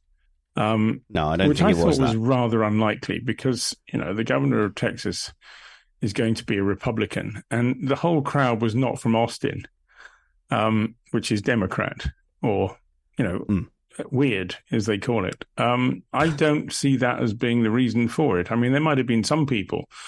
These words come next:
Speaker 1: but it sounded like everybody was there.
Speaker 2: No, the, the,
Speaker 1: And
Speaker 2: the timing of it was quite clear. If you, if you, I,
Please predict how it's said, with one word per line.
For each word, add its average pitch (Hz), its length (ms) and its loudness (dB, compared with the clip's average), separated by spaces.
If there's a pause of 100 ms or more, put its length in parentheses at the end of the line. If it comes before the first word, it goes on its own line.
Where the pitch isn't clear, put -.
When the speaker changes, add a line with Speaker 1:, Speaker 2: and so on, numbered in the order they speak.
(320)
Speaker 1:
but 127 80 0
it - 120 -2
sounded 156 320 2
like 117 160 0
everybody 101 500 0
was 85 180 -6
there. 92 180 -2
Speaker 2:
No, 98 300 4
the, 113 80 2
the, 120 60 0
Speaker 1:
And 120 220 4
Speaker 2:
the 143 60 4
timing 131 400 4
of 92 120 2
it 92 80 0
was 92 100 -2
quite 92 380 0
clear. 78 380 0
If 73 120 -6
you, 107 160 2
if - 200 -6
you, 107 80 -2 (180)
I, 120 120 4